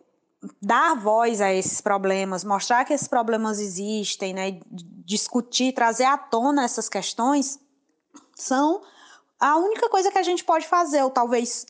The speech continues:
alguma coisa que a gente possa fazer, né?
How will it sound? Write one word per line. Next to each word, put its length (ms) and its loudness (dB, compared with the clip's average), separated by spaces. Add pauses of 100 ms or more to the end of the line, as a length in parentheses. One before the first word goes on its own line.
alguma 640 2
coisa 420 0
que 100 -4
a 40 0
gente 240 -8
possa 300 -6
fazer, 500 -4 (460)
né? 260 -6